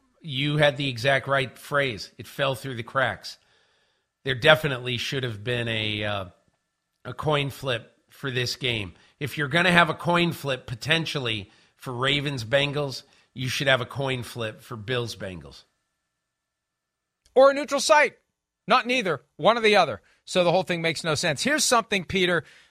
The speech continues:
Speaker 2: that we don't have a lot of time to delve into today, but we talked about it during a break.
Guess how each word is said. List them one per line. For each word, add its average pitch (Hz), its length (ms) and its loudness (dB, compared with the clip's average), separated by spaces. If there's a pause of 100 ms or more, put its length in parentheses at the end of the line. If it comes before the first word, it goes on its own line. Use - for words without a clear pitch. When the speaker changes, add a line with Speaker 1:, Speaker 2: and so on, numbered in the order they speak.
(120)
Speaker 2:
that 165 160 -2
we 196 100 -4
don't 262 120 4
have 269 80 6
a 220 60 2
lot 196 160 6
of - 40 -14
time 180 220 2
to 160 80 0
delve 156 160 4
into 151 260 -2
today, 135 440 2
but 135 200 -6
we 147 140 -4
talked 202 260 4
about 170 220 2
it 139 80 -4
during 147 240 0
a 131 60 -6
break. 131 500 0